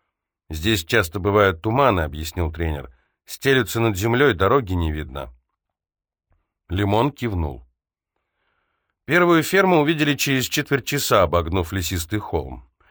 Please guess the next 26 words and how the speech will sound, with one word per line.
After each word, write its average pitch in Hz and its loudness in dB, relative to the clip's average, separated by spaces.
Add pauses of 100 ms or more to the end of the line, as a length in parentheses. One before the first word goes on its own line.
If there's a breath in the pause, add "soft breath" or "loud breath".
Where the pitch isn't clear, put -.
(160 soft breath)
Сначала 127 0
появился 160 2
забор 131 4
из 98 2
жердей, 143 2
и 110 0
пришлось 113 0
выходить, 101 -2
открывать 95 0
скрипучие 87 -6
ворота, 104 2
потом 80 -2
закрывать 82 0
их. - -10 (680)
Почти 101 0
сразу 160 2
по 135 4
обеим 131 2
сторонам 120 2
дороги 135 2
потянулись 123 -2
поля, 107 2
засеянные 85 -2
плотной 90 -4
светло-зелёной 87 -4
щетиной. 80 -8